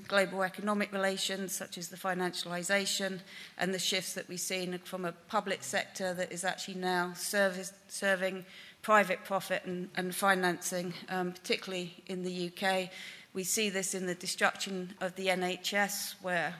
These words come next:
we're still told it's free at the point of need, but in the background, most of it is being privatised and is now being profit-driven, even as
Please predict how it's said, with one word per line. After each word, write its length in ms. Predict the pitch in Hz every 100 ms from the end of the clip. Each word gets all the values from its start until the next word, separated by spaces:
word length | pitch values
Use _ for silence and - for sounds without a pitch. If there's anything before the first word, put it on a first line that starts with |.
| - -
we're 140 | 185 180
still 320 | - 202 180
told 420 | - 185 180 170
it's 200 | 175 170
free 220 | - 196 185
at 100 | -
the 60 |
point 360 | - 190 180 -
of 140 | 180
need, 360 | 202 202 190 190 - - -
but 100 | - -
in 180 | 226 214
the 60 | 190
background, 680 | 185 185 - 190 180 185 190
most 360 | 202 196 190 196
of 100 | 175
it 140 | 180
is 100 | 175
being 500 | - 190 185 180 180 -
privatised 800 | 190 185 175 - 175 180 180 -
and 100 | 180
is 140 | 180
now 180 | 185 175
being 360 | 170 190 180 170
profit-driven, 800 | - 180 - - 180 170 175 175 - - - - -
even 240 | 196 180
as 320 | 180 175 -